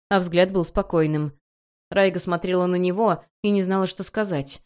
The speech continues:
Она опустила голову и задумалась. Заимствованная сила была палкой о двух концах.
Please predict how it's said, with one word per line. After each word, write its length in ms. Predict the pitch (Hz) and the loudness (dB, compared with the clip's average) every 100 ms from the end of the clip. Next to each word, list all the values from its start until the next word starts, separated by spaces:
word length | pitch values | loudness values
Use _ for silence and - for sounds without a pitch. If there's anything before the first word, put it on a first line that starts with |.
| _ _ _ - | _ _ _ -6
Она 220 | 196 202 | 0 2
опустила 440 | 190 196 - 190 180 | 0 -4 -2 -2 0
голову 380 | 190 214 160 | 0 0 0
и 80 | 170 | -2
задумалась. 720 | 180 190 156 147 143 143 - _ _ _ _ _ | 0 -2 -2 -4 -6 -6 -10 _ _ _ _ _
Заимствованная 800 | 196 180 180 180 - 175 170 170 | -4 -2 -2 -4 -4 -4 0 -2
сила 480 | 165 - 214 175 156 | -2 -4 -2 -2 0
была 240 | 156 170 | 0 0
палкой 500 | 170 190 185 - 160 | 0 0 -2 -4 -4
о 120 | 135 165 | -2 -4
двух 280 | 170 165 | -4 -6
концах. 640 | - 196 190 160 139 - | -6 -6 -6 -8 -8 -12